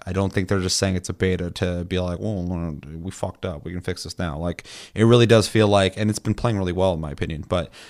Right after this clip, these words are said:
um, it, it, with this response and them talking about they've made this game to be able to make changes quickly, which is awesome to hear. Um, it does sound like they are viewing this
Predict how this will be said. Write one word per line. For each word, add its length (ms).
um, 440
it, 260
it, 200
with 180
this 220
response 560
and 140
them 140
talking 360
about 220
they've 240
made 260
this 180
game 280
to 80
be 60
able 80
to 140
make 160
changes 360
quickly, 360
which 160
is 60
awesome 280
to 60
hear. 240
Um, 640
it 180
does 240
sound 240
like 160
they 80
are 140
viewing 340
this 240